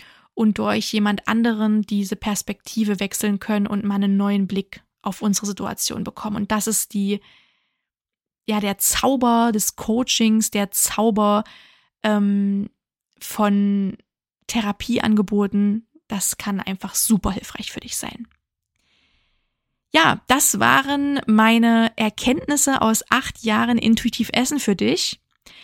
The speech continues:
Mich würde interessieren, welche Erkenntnis hat jetzt bei dir einen richtigen Klickmoment gegeben? Wo spürst du, das ist dein Thema? Da, das nimmst du heute für dich mit.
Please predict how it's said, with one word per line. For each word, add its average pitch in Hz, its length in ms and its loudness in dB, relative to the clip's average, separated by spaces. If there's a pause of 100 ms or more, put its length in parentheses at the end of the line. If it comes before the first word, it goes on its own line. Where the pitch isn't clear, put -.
(760)
Mich 262 340 4
würde 294 160 4
interessieren, 233 920 0
welche 240 360 2
Erkenntnis 233 1040 0 (480)
hat 226 360 -4
jetzt - 520 -2
bei 214 260 2
dir 220 220 2
einen 285 160 2
richtigen 247 340 0
Klickmoment 262 600 2
gegeben? 254 720 2
Wo 233 240 4
spürst - 540 0
du, 233 180 2
das 220 480 2
ist - 340 -2
dein 214 220 4
Thema? 247 480 4
Da, 220 400 2 (460)
das 240 160 0
nimmst 254 300 6
du 220 80 2
heute 240 200 4
für 233 140 -2
dich 233 160 2
mit. - 340 0